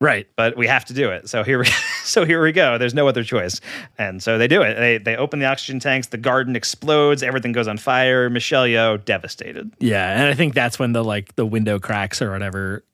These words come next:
Speaker 1: and, like, all the smoke pours out into the hallway where Michelle Yeoh has just been on her knees crying, uh,
Speaker 2: Yeah.
Speaker 1: watching. Um, and she runs out and has to, like, seal the airlock for the compartment or whatever. And yeah, and meanwhile, Kaneda and Kappa are still out on the shield, like,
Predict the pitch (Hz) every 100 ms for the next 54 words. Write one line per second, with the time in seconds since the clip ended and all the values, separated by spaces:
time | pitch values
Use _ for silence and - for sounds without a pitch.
0 | - 104 98 104 123 107 101 - 110 101
1 | - 123 104 113 110 104 117 98 107 110
2 | 107 104 107 107 120 139 120 120 123 131
3 | 147 151 143 135 147 127 131 123 - -
4 | 143 131 123 123 117 123 117 110 123 101
5 | 92 - - - 120 107 113 110 110 -
6 | - 117 113 104 95 98 101 107 123 113
7 | 110 104 98 101 101 101 104 95 110 104
8 | - - - 117 110 107 104 107 98 -
9 | 135 101 92 _ 143 107 117 - 104 107
10 | 101 98 101 98 95 - 131 156 120 139
11 | 151 180 160 147 147 151 151 147 143 131
12 | 131 131 139 120 104 - 123 110 110 117
13 | 104 - 117 107 101 101 92 -